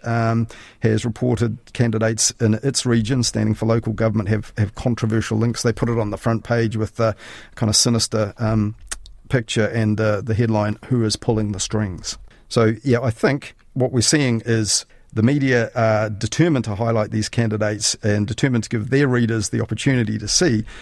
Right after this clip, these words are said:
if there are people with odd or fringe beliefs that have not been highlighted or not been drawn attention to by the candidates themselves.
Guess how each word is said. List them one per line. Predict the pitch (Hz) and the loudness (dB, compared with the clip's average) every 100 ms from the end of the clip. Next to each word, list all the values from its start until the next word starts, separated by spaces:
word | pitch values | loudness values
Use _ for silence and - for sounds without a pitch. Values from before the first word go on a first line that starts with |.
| - - | -14 -10
if | - | -2
there | 117 | 0
are | 107 | 2
people | 120 110 110 | 2 2 2
with | - | 2
odd | 127 113 107 | 4 4 2
or | |
fringe | 101 120 110 104 | 0 2 2 2
beliefs | 113 110 107 - | 2 2 2 0
that | 101 101 | -4 -2
have | 104 98 | -2 0
not | 117 110 | 2 0
been | - 107 101 - - | 0 0 0 -4 -6
highlighted | 117 113 107 98 110 | 0 2 2 2 0
or | 107 | 2
not | 110 - | 0 2
been | 113 101 - | 0 0 -2
drawn | 120 107 | 0 0
attention | 98 117 107 107 | 0 -2 -2 -2
to | 113 | -2
by | 104 107 | 0 0
the | 107 | 0
candidates | - 110 107 107 92 - | -2 0 0 -2 -4 -4
themselves. | 98 - 117 104 | -2 0 0 0